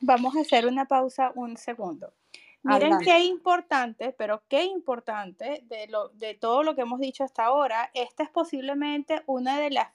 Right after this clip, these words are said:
Speaker 1: fechas que tienes que marcar en rojo. Hemos comentado muchas veces en diferentes espacios cuáles son las fechas más importantes durante una transacción,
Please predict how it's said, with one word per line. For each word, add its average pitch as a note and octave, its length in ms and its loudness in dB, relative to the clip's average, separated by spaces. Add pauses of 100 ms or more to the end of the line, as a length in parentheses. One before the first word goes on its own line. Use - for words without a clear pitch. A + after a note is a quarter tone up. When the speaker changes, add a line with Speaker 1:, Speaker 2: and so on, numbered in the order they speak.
Speaker 1:
fechas C4 540 0
que A#3 120 -4
tienes A3 280 -8
que C4+ 100 -6
marcar F#3+ 380 -4
en F#3+ 140 -12
rojo. - 360 -6 (560)
Hemos D4 240 2
comentado D4 480 4
muchas D#4 280 0
veces D4 340 2
en D4 80 0
diferentes G#3+ 600 -4
espacios B3 540 2
cuáles C#4+ 240 -2
son D#4 160 -4
las D#4 140 -4
fechas D#4 320 -2
más C#4 120 -2
importantes B3+ 600 -4
durante A3 340 -8
una G#3+ 140 -12
transacción, G#3 640 -4